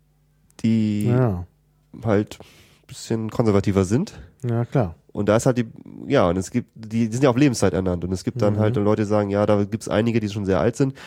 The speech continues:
Speaker 1: die warten halt nur noch, bis endlich wieder ein republikanischer Präsident ist und sie abtreten können.
Speaker 2: Mhm.
Speaker 1: Und
Speaker 2: Ja, klar.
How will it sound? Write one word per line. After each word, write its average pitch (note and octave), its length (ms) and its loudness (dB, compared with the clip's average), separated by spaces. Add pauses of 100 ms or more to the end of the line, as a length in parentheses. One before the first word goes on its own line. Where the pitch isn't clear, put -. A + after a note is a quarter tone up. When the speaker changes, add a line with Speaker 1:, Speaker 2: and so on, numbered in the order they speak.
(160)
Speaker 1:
die G2+ 120 -2
warten G2+ 300 0
halt G#2+ 140 -2
nur G#2+ 120 0
noch, G#2 300 -2 (640)
bis - 320 -6
endlich - 720 -8 (240)
wieder G2+ 340 0
ein F#2+ 140 0
republikanischer G#2 600 0
Präsident G#2 460 2
ist G2+ 100 -8
und G#2 100 0
sie F#2+ 100 0
abtreten G2 360 -4
können. F2+ 260 -2 (340)
Speaker 2:
Mhm. B2 340 0 (180)
Speaker 1:
Und F#2 500 -4 (180)
Speaker 2:
Ja, A2 320 0
klar. F#2 320 -2